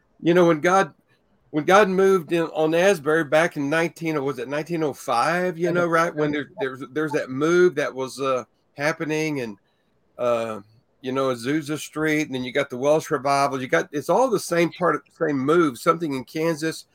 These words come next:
you know, and Asbury, I think he had a little something going on there, but theirs was more of a holiness emphasis than, than the, uh,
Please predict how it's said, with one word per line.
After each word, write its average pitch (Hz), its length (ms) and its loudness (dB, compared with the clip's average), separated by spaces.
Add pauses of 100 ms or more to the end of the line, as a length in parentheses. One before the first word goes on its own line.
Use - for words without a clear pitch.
(300)
you 170 140 0
know, 175 160 6
and 165 80 4
Asbury, 208 400 2
I 165 40 2
think 190 200 -4
he 170 220 -10 (120)
had 143 180 0
a 147 40 2
little 143 320 0 (380)
something 165 380 2
going 147 240 2
on 139 200 0
there, 165 220 4
but 135 240 -6
theirs 247 320 -2
was 160 140 -4
more 151 200 2
of 143 80 0
a 127 80 0
holiness 165 760 -2
emphasis 113 760 -8 (580)
than, 135 460 0
than 135 240 -2
the, 131 220 -2
uh, 120 180 2